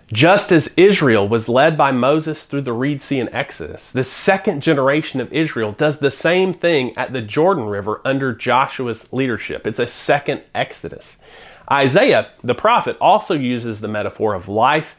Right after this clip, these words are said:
emerging from chaotic waters, but he does so in a way that links this imagery to a future rescue from the exile by a messianic king. Years later in Israel's story, after failed monarchs and divided kingdoms,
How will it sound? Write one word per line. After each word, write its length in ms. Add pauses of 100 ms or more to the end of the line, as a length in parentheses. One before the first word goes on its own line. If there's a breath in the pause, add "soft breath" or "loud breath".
(200 soft breath)
emerging 580
from 200
chaotic 760
waters, 480 (340 soft breath)
but 200
he 140
does 240
so 240
in 60
a 60
way 180
that 240
links 300
this 320
imagery 460
to 160
a 100
future 640 (200 soft breath)
rescue 460
from 220
the 240
exile 640 (180 soft breath)
by 160
a 80
messianic 580
king. 320 (360 soft breath)
Years 460
later 320
in 160
Israel's 460
story, 400 (240 loud breath)
after 480
failed 360
monarchs 600
and 100
divided 420
kingdoms, 460